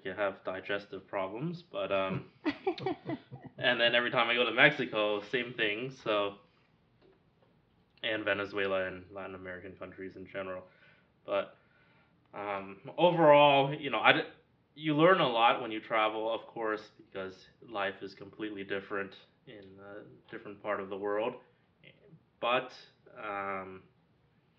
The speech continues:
Speaker 1: you know, there's,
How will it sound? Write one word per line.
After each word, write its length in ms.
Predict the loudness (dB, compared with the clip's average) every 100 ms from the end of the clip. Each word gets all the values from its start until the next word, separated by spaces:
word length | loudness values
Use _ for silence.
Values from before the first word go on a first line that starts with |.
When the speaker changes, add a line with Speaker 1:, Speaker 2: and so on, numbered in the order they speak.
| _ _ _ _ _ _ _ -20 _ _ _ _ _ _ _ -18
Speaker 1:
you 200 | -14 -12
know, 120 | -10
there's, 420 | -10 -10 -12 -20